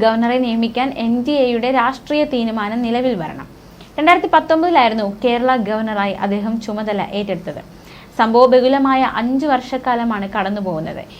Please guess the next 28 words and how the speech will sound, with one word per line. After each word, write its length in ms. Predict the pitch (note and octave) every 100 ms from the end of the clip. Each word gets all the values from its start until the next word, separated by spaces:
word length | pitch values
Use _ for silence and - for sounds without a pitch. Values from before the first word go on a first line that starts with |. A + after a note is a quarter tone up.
| - - G#3
ഗവർണർ 360 | C4 D4+ E4+ F#4
സ്ഥാനത്തിന് 480 | F#4 D4 C#4+ C#4 C4+ B3
മുൻപില്ലാത്ത 560 | A#3+ B3 C4+ B3+ A#3+ A#3 A3+
രാഷ്ട്രീയ 460 | A#3 - - B3 A#3+
മാനവും 320 | A3+ A3 A3 G3+ G3+
ശൗര്യവും 520 | A3+ A3 A3 A3+ G#3+ G3
പകർന്നു 340 | G#3+ G3+ G#3+ A3+
നൽകിയത് 380 | G3+ G3 G3 G#3 C4 - - - - B3
ആരിഫ് 360 | C#4 D4 C#4+ B3+
മുഹമ്മദ് 400 | A#3+ B3 A#3+ A#3
ഖാനാണ് 400 | A3 A3 G#3 G#3 G#3
എന്നത് 240 | G#3 G3+ G3+ G#3
ശ്രദ്ധേയമായ 540 | G#3 G3 G#3+ G#3 E3 D#3+
കാര്യം. 260 | C#3+ C3+ - - - - F#3+ A3
ഗവർണർ 320 | A3 A3+ G#3 G#3+
സർക്കാർ, 380 | F3+ F3 E3 - - G3+
ഗവർണർ 300 | A#3 B3 A#3+ G3+
മുഖ്യമന്ത്രി, 540 | G3 C4+ B3 F#3 E3 - G3
ഗവർണർ 320 | A#3+ B3+ B3+ A#3+
എസ് 160 | A#3 A#3+
എഫ് 120 | B3 G3+
ഐ, 20 | D#3 F3+ G#3
ഗവർണർ 320 | A#3 B3 A#3+ G3
വി 120 | A3 B3+ B3+
സി, 120 | A3+ - - - - - A#3+
ഇവർ 120 | C4 C4
തമ്മിലുള്ള 320 | B3+ A#3 B3 A#3+ A#3+
പോരാട്ടം, 520 | A3+ B3+ A#3+ B3+ C4+